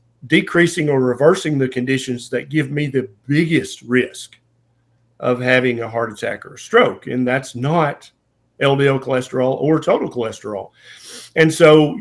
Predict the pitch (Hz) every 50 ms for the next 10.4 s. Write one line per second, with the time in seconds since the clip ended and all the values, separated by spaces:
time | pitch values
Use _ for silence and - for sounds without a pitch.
0 | - - - 151 165 156 151 143 127 139 147 156 156 185 202 196 254 226 190 151
1 | - 156 143 127 127 143 127 - - - - 185 226 170 135 127 131 156 196 180
2 | 135 113 - 113 - - - 139 131 131 131 131 - 139 147 143 143 156 147 131
3 | - 147 160 175 160 131 139 147 147 139 - 139 147 160 135 135 123 127 131 127
4 | - 123 123 - 139 143 147 - - - - 123 120 117 107 98 - - 139 151
5 | 151 - - - - - _ _ _ - _ _ _ _ - 147 147 147 135 -
6 | 143 143 143 139 - - 127 123 - 143 147 147 143 135 131 - 135 147 165 165
7 | 156 147 143 147 143 139 127 139 143 147 151 151 147 - 131 127 120 120 135 143
8 | 151 143 127 120 - - - 151 160 175 160 131 123 123 135 135 135 139 135 -
9 | 127 127 127 - 151 170 202 226 202 175 - - _ - 135 127 120 127 120 120
10 | 131 139 139 - 127 120 117